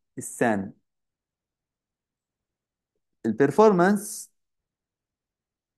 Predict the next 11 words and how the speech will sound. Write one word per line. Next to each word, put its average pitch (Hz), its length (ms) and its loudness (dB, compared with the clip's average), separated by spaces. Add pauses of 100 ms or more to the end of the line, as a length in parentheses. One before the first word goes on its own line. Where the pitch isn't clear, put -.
(380)
offers 160 380 2
high 175 200 2
performance, 143 680 0
low 156 220 8
latency, 139 520 -2 (120)
and 135 220 2 (140)
it - 120 -6
is 120 160 -8
ideal 131 360 4 (100)
for 127 100 4 (120)
applications 131 600 -6